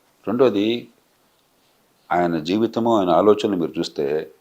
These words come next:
తొలి దశలో ఆ రోజుల్లో కృష్ణా జిల్లాలో తిరుపతినేని రామస్వామి గారు, ఆ తర్వాత గోపరాజు రామచంద్రరావు గారు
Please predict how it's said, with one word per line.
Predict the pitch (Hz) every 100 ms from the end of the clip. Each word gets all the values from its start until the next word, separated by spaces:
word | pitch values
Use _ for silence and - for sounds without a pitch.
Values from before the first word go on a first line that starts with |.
| _ _ _ _ _ _ _ _ _ _ _ _ _ _ _ _ _ _ _ _ -
తొలి | 98 147
దశలో | 151 127 113 80 - - - _
ఆ | 82
రోజుల్లో | 90 104 104 95
కృష్ణా | 92 - 87
జిల్లాలో | 78 65 67 139 208 - _ _ _ _ _
తిరుపతినేని | 92 90 110 101
రామస్వామి | 85 80 82 - 69
గారు, | 62 - - _ _ _ _ _ - _ _ _ _ _ _ _ -
ఆ |
తర్వాత | 82 95 101
గోపరాజు | 78 80 95 - 92 78
రామచంద్రరావు | 67 80 - 78 67 62
గారు | -